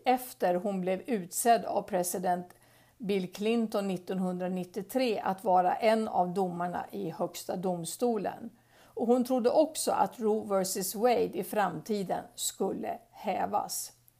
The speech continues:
"Min kritik av Roe är att den verkar ha stoppat momentet av förändring",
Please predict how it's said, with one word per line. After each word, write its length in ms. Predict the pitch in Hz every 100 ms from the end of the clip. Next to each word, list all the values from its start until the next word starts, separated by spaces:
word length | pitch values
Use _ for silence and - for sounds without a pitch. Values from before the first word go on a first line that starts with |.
| _ _ _ - -
"Min 300 | 240 262 262
kritik 560 | 277 285 - 311 294 -
av 220 | 202 180
Roe 400 | 208 220 185 - -
är 420 | 220 208 208 208
att 300 | - 190 185 _ _ -
den 380 | 208 202 196 - _ _
verkar 440 | 214 208 190 214 190
ha 160 | 190
stoppat 840 | 190 - 247 - - - 208 - 220
momentet 760 | 202 202 185 185 175 190 185
av 280 | - 175 170
förändring", 880 | - 208 214 294 277 214 170 170